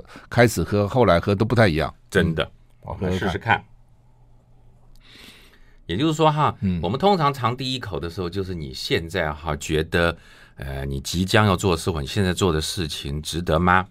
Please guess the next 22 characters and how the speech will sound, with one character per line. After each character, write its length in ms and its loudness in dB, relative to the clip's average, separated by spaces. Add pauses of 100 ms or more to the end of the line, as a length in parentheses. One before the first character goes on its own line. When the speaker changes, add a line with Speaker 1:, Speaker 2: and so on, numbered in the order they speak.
Speaker 1:
嗯。 240 -2
Speaker 2:
啊， 200 -6 (400)
它 720 -2 (400)
最 140 -2
主 100 -4
要 80 4
是 140 -4
先 240 0
尝 180 0
尝 160 -2
看 220 -4
它 160 -6
的 120 -4
甜、 680 -4
酸、 680 0
苦、 520 -14
涩， 420 0 (220)
Speaker 1:
嗯。 180 -6 (120)
Speaker 2:
浓 200 -2
不 60 2
浓？ 340 2 (200)
Speaker 1:
嗯。 180 -8